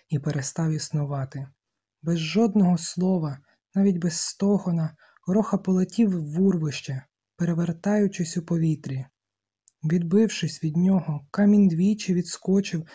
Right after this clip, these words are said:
і покотився в ліс. Роха пролетів сорок футів і впав на той самий червоний квадратовий камінь у морі. Голова його розкололася, вилився і зачервонився мозок. Руки й ноги Рохи судомно шарпнулися,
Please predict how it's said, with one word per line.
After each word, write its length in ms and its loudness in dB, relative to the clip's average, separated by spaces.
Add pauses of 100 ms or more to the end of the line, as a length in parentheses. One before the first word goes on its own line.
(140)
і 80 -6
покотився 640 -2
в 60 -4
ліс. 420 -6 (420)
Роха 300 0
пролетів 600 0
сорок 460 -2
футів 580 -2 (360)
і 40 -4
впав 420 0
на 140 -2
той 260 0
самий 500 0
червоний 680 0
квадратовий 640 -4
камінь 520 -2 (200)
у 120 -6
морі. 460 -4 (640)
Голова 460 2
його 260 0
розкололася, 1000 -4 (220)
вилився 500 0
і 100 0
зачервонився 840 -4
мозок. 640 -4 (640)
Руки 320 0
й 80 2
ноги 380 0
Рохи 540 -2
судомно 560 2
шарпнулися, 880 -4